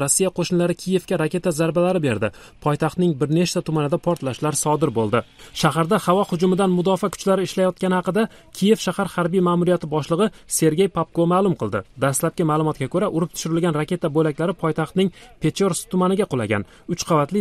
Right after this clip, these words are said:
noturar joy binosi shikastlangan. Shuningdek, qutqaruv xizmatlari Dnepr va Salamensk tumanlariga ham chaqirilgan, deya ta'kidladi poytaxt meri Vitaliy Klichko. Dastlabki ma'lumotlarga ko'ra, raketalar okkupatsiya qilingan Qrim hududidan uchirilgan.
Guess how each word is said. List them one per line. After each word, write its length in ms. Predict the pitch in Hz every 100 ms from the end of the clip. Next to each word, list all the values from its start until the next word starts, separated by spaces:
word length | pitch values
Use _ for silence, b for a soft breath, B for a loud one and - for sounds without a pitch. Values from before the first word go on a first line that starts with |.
| 170
noturar 340 | 165 160 156 156
joy 140 | 160 160 135
binosi 300 | 143 131 160 -
shikastlangan. 640 | - 160 - 107 110 101 - B B
Shuningdek, 360 | - 175 214 185 -
qutqaruv 380 | - 170 190 175
xizmatlari 440 | 170 165 180 190 143
Dnepr 280 | 160 190 185
va 40 | 185 -
Salamensk 420 | 175 196 185 - -
tumanlariga 460 | 180 175 175 175
ham 120 | 180 190
chaqirilgan, 440 | 190 185 185 175 165
deya 120 | 156
ta'kidladi 440 | 147 143 135 143 170
poytaxt 420 | - 151 160 156 180
meri 160 | 190 165
Vitaliy 320 | 131 123 135
Klichko. 340 | 151 160 - 131 - B B B -
Dastlabki 420 | 143 - 170 - 175
ma'lumotlarga 500 | 160 151 143 123 113
ko'ra, 160 | 143 196 - b b 131
raketalar 420 | 131 180 202 214 156
okkupatsiya 480 | 147 135 175 - 202
qilingan 320 | 196 196 214 -
Qrim 200 | - 151 -
hududidan 480 | 151 156 156 156 113
uchirilgan. 440 | 107 127 110 110